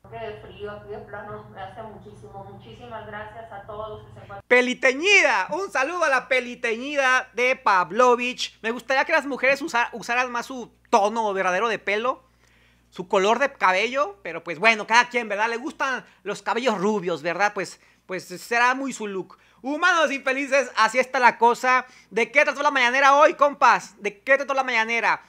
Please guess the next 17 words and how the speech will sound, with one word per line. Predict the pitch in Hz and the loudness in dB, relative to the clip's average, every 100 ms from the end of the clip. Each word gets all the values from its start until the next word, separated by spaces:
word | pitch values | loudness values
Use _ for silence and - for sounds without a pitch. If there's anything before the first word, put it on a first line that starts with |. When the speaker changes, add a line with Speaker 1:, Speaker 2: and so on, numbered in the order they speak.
| _ | _
Speaker 2:
Básicamente | 214 220 214 220 226 269 | -2 0 2 0 2 -2
para | - 220 202 | 2 2 2
cerrarle | 208 196 208 233 233 240 240 190 | 0 2 6 6 6 -2 -2 -4
el | 185 | -6
hocico | 180 170 220 233 233 | -6 -6 -10 -10 -2
a | 214 | 0
la | 180 | 2
banda, | 170 208 214 208 214 220 _ _ _ _ _ | 4 2 2 2 0 0 _ _ _ _ _
pues | 208 202 | -2 -2
que | 233 220 | -4 -4
dice | 240 302 262 262 254 | -4 -6 -2 0 2
que, | 220 220 196 - - _ | 0 -2 -2 -8 -20 _
que | 196 | 0
aumenta | 214 214 220 262 269 285 | 2 2 0 -2 0 -2
el | |
salario | - 240 262 | 0 2 2
mínimo | 254 254 269 269 262 | 2 -2 -4 -4 -6